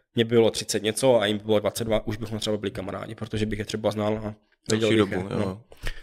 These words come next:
Speaker 1: A to mi říkal třeba kamoš. Já jsem pak ještě těsně předtím, než jsem pracoval pro tu společnost, jako jak jsme měli ty e-commerce na tom Amazonu,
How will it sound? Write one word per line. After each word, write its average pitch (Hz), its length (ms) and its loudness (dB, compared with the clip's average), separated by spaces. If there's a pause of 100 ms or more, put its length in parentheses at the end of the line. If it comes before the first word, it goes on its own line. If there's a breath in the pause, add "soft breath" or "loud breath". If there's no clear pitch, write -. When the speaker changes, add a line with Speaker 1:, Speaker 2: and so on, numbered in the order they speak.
Speaker 1:
A - 60 -2
to 151 80 6
mi 165 100 6
říkal 156 300 6
třeba 147 280 0
kamoš. 107 520 -4
Já 107 100 0
jsem 120 180 -4
pak - 300 -4 (240)
ještě 117 480 0 (120)
těsně 156 280 0
předtím, - 260 -2
než 139 100 0
jsem 139 160 -2
pracoval 127 460 0 (480 loud breath)
pro 127 160 6
tu 127 300 -2
společnost, 110 840 0
jako 110 200 -2
jak 107 100 0
jsme 120 160 -2
měli 110 140 0 (100)
ty 104 320 -4 (240)
e-commerce 120 480 0
na - 40 -14
tom 98 160 -4
Amazonu, 147 400 -2